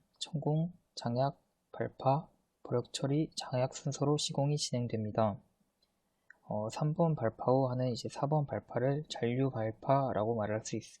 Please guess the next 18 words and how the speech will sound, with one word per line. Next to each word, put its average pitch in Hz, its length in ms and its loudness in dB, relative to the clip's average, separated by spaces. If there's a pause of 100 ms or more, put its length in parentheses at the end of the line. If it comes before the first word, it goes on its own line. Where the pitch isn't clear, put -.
(100)
있습니다. 107 600 -2 (1120)
에어데크 135 500 2
발파 123 400 0
효과로 135 600 0
발파 - 320 -6
진동, 123 560 -2
민원 123 300 -4
지역과 135 580 0
이를 135 340 -2
이 117 160 -2
회 123 100 2
이상 127 340 0
발파하는 123 600 0
작업 - 300 -4
현장에 127 400 -4
적용 127 320 -4
가능할 117 440 -4
것입니다. 107 580 -4